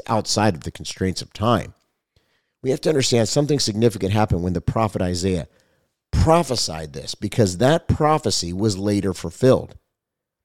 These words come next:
See, this prophecy foretold the coming of a Savior that was gonna be born of a virgin. And this sets the stage for the miraculous events that are still to come. So then,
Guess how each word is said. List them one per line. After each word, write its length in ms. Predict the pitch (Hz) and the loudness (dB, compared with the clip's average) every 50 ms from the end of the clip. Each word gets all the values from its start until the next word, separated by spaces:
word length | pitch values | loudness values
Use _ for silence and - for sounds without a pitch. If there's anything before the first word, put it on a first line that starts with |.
| _ _ _ - | _ _ _ -10
See, 120 | - 95 | -6 -2
this 160 | 98 120 131 - | -2 -2 -2 -2
prophecy 460 | - 165 151 151 - - - 127 104 | 0 2 2 2 2 2 0 -2 0
foretold 720 | - 101 98 - - - - - 170 175 185 196 202 170 190 | 0 0 -2 0 0 -2 2 4 6 6 8 8 6 6 4
the 80 | 185 | 2
coming 500 | - - - 101 92 90 85 87 113 127 _ _ _ _ _ _ _ _ - | 2 2 -2 0 0 0 0 -2 -4 -6 _ _ _ _ _ _ _ _ -8
of 80 | 110 90 | -4 -2
a 60 | 120 | 0
Savior 560 | - - - 196 202 214 190 139 92 - - _ _ _ _ _ _ - | 0 2 4 4 4 4 4 2 0 -4 -6 _ _ _ _ _ _ -12
that 100 | - 120 | -8 -4
was 120 | 135 135 107 | -4 0 4
gonna 180 | 180 190 208 | 6 6 6
be 140 | 180 151 131 | 6 4 2
born 560 | 123 113 95 - 139 151 196 226 247 262 240 | 0 0 0 2 4 6 8 8 8 6 6
of 180 | - - 147 131 | 2 -2 2 2
a 80 | 131 | 2
virgin. 640 | 120 101 92 135 165 180 180 151 104 92 87 - - _ _ _ _ _ _ _ _ _ _ _ _ _ _ _ _ - - | 2 4 6 8 8 8 6 4 2 -6 -6 -8 -12 _ _ _ _ _ _ _ _ _ _ _ _ _ _ _ _ -10 0
And 160 | - 117 127 | 4 6 8
this 240 | 151 180 - - - | 8 6 4 2 -4
sets 360 | - - - 143 143 - - | -4 0 2 2 2 2 0
the 100 | - 107 | -6 -4
stage 720 | 107 - - - 151 143 135 107 92 90 80 - - - _ _ _ _ _ _ _ _ _ _ _ _ | -2 -2 0 4 4 4 6 4 2 -2 -4 -6 -8 -10 _ _ _ _ _ _ _ _ _ _ _ _
for 240 | - - 127 123 | -4 2 2 4
the 80 | 110 113 | 4 4
miraculous 800 | 110 107 104 104 110 123 156 185 - - 131 104 101 95 - - | 4 4 4 4 4 4 4 2 2 0 -2 0 0 0 0 -2
events 420 | - 131 101 104 92 95 101 - | -4 -4 -4 -4 -4 -4 -4 -4
that 140 | - 92 90 | -4 -2 -2
are 40 | 95 | -2
still 220 | - - - 87 | -4 -4 -6 -4
to 80 | 90 110 | -4 0
come. 320 | - 180 202 196 - - _ _ _ _ _ _ _ _ _ _ _ _ _ _ _ _ _ _ _ _ _ _ _ _ _ _ _ _ _ - | 2 2 2 2 0 -6 _ _ _ _ _ _ _ _ _ _ _ _ _ _ _ _ _ _ _ _ _ _ _ _ _ _ _ _ _ -8
So 140 | - 110 | -4 -4
then, 520 | 107 113 165 247 262 190 139 151 170 156 | 0 2 4 4 6 6 4 2 2 0